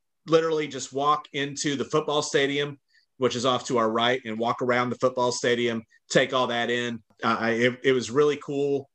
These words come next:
Again, the results of most of the games were not really cool. Uh, the fact that we had to go out there twice in the same year, was not a fan of that.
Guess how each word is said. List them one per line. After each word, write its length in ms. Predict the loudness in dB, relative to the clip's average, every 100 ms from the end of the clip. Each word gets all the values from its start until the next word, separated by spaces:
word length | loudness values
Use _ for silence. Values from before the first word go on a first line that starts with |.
| _ -2
Again, 440 | 2 2 0 -4 -8
the 240 | -2 0 0
results 600 | -2 0 2 2 -4 -6
of 140 | -2
most 220 | -2 -2
of 60 | -2
the 60 | 0
games 360 | 0 0 -4
were 80 | -4
not 240 | 0 -2 0
really 180 | -2
cool. 380 | 0 0 0 -2 -8 -20 -16 -2
Uh, 380 | 0 2 0 -2
the 80 | -2
fact 220 | 0 0
that 40 | 0
we 40 |
had 60 | 0
to 60 | 0
go 100 | -2
out 160 | -2
there 140 | -4 -4
twice 380 | 0 0 0 -4
in 40 | -4
the 40 |
same 280 | 0 0 0
year, 380 | 2 2 2 -4 _ _ -4
was 160 | 0
not 160 | 0 0
a 40 |
fan 280 | 0 0 0
of 100 | -2
that. 320 | 0 0 -2